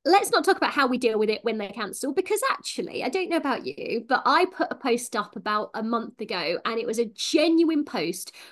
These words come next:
where a customer got in contact and they said, "I'm really sorry, I've got a migraine." Um,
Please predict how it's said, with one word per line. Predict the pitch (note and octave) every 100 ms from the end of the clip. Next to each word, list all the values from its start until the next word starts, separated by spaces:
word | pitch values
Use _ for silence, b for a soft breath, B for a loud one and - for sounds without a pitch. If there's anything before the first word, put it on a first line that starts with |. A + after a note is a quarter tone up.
| B
where | A#3+ A3+ A3+ -
a | B3+
customer | F4 F4 F4+
got | E4 -
in |
contact | C#4 A#3+ A#3+ B3 - -
and | A#3
they | A3
said, | A3+ G#3+
"I'm | G#3+
really | B3 F4 D#4
sorry, | B3+ A3+ F#3+
I've | F#3+ -
got | D4+ D4+
a | D#4
migraine." | B3+ G#3 F#3+ F#3 F3 A3+ E4 - B B B
Um, | A#3 A3 G#3+ G#3+